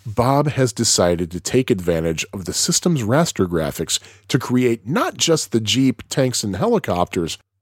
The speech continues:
but also the structures the player must move around to destroy the enemies.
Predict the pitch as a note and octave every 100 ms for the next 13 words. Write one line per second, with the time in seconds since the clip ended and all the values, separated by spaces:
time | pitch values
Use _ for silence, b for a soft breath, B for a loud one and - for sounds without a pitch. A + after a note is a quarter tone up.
0 | - B2 - B2 E3+ - E3+ C3+ - -
1 | - A#2+ - - A2 F#2+ G2 - D3 E3
2 | C#3+ B2+ A#2 - A#2+ B2 G2 F2 E2 E2
3 | F#2 F2 - - G#2+ A2 A#2+ G2 G#2 A#2
4 | D#2 A#1 A1+ -